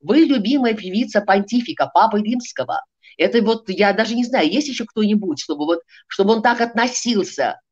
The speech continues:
Он, э, пригласил вас, э, в с-, а, отметить ваш день рождения, тридцатипятилетие в Ватикан. Слушайте, ну кого приглашают в Ватикан? Он прислал вам ва-, на вашу тоску огромный букет прекрасных белых роз. Он подарил вам на день рождения кусочек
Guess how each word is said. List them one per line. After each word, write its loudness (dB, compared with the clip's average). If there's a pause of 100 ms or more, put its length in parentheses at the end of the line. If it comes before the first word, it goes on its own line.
(600)
Он, 6
э, 6
пригласил -2
вас, 0
э, 2
в -4
с-, -14
а, 6
отметить -4
ваш 2 (160)
день 2
рождения, 0
тридцатипятилетие -4 (260)
в 0
Ватикан. 0
Слушайте, -8
ну -6
кого 0
приглашают -4
в -20
Ватикан? -2 (400)
Он 6
прислал 2
вам 0
ва-, 2
на 2
вашу 0
тоску 2 (140)
огромный 2
букет 0 (260)
прекрасных 0
белых 0
роз. 0 (240)
Он 4
подарил 0
вам -2
на 0
день -4
рождения -2
кусочек -2